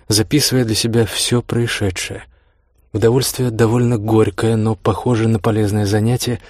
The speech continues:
и больше отвечает моему настроению, чем более весёлые развлечения. В сентябре Тихий и Грасдейл вновь оживили своим присутствием те же дамы и джентльмены, так называемые, что и в позапрошлом году, а также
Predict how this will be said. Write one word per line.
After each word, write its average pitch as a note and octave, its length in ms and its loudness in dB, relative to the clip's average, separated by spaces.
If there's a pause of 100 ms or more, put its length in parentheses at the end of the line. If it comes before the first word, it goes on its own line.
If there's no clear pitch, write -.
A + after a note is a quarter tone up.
(400)
и A2+ 60 -2
больше B2 280 0
отвечает A#2+ 460 0
моему A#2 220 4
настроению, A2+ 680 2
чем G#2 260 0
более G#2 260 2
весёлые G2+ 460 0
развлечения. F#2+ 840 -4 (1120)
В - 80 -10
сентябре G#2+ 640 0
Тихий G#2 540 0
и - 20 -2
Грасдейл G2+ 640 0
вновь G2+ 340 -2
оживили G2+ 460 2
своим G2 320 -2
присутствием G#2 640 -2
те G#2 200 0
же F#2+ 160 0
дамы A#2 520 -2 (540)
и A2+ 80 2
джентльмены, G2 880 0 (600)
так - 180 -2
называемые, F#2+ 760 -2 (840)
что - 240 -6
и A2+ 60 0
в - 80 -14
позапрошлом A2 640 0
году, G2+ 320 0
а G2+ 80 0
также A#2+ 300 2